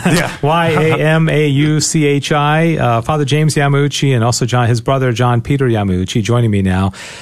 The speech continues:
Speaker 2: So the, the, they're, they're not overtly religious or Catholic or Christian, I, I'm guessing, but there is an element of virtue.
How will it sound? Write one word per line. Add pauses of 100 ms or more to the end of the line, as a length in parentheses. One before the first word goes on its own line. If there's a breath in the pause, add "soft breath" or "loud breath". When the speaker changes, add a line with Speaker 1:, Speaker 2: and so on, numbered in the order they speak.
(220 loud breath)
Speaker 2:
So (460)
the, (460)
the,
they're,
they're
not
overtly (200)
religious
or
Catholic
or
Christian,
I,
I'm
guessing,
but
there
is
an
element
of
virtue.